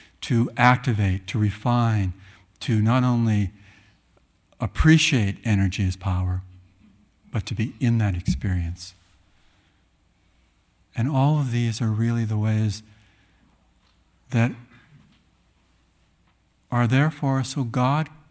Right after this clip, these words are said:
cannot be hidden anymore. God can't hide if we're opening up to all these experiences,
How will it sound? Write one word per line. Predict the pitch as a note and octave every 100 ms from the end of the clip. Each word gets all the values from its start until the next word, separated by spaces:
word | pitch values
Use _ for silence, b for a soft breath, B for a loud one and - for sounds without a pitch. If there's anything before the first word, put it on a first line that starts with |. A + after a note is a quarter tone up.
| _ -
cannot | C3+ C3 C3
be | C#3
hidden | A#2 C#3+ - A2
anymore. | F#2 E2+ E2+ E2 - _ _ _ _ _ _ - b b b b b -
God | C3 D3+ -
can't | D#3 F3 -
hide | G2+ F2 F#2+ - - _ _ _ _ _ _ _ _ b b b b _
if | A2 -
we're | G#2+
opening | G#2 - G#2+ G2
up | F#2+
to | - E3
all | A2 G2+
these | F#2+ F2+
experiences, | G2+ - - F#2+ F#2+ - F2+ F2